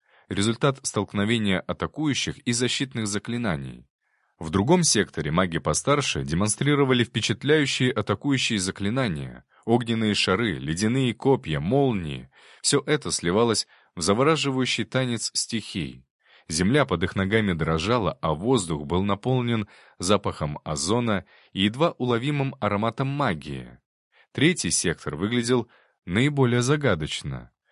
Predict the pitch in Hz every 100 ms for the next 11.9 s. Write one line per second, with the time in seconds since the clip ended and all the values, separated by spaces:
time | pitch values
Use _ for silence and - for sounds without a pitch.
0 | _ _ 117 123 117 117 113 123 117 -
1 | - 87 104 113 110 - 101 117 113 104
2 | - 92 90 110 113 101 - 82 139 123
3 | - 76 - 78 98 98 98 85 - 113
4 | 120 110 107 104 113 110 135 95 69 65
5 | 62 _ _ _ _ 95 151 165 151 165
6 | 151 - 131 131 156 147 123 123 117 120
7 | 135 143 107 - 170 107 80 73 76 82
8 | 90 95 151 123 92 - 76 - 76 -
9 | 123 123 - 113 117 120 110 - _ _
10 | - 117 151 123 82 71 - - 80 90
11 | 82 87 90 120 92 65 62 - -